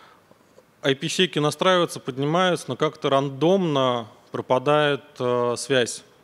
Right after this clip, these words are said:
То есть I P sec у нас в эстеблиште висит, все прекрасно, но пока его не выключишь, не включишь, э, трафик не, не начинает идти.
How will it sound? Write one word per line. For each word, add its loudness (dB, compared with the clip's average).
То -12
есть -8
I 0
P -6
sec 2
у -6
нас -4
в -6
эстеблиште -2
висит, -6
все -12
прекрасно, -2
но -2
пока 2
его -2
не -2
выключишь, -6
не -6
включишь, -6
э, -8
трафик -2
не, -6
не -10
начинает -4
идти. -6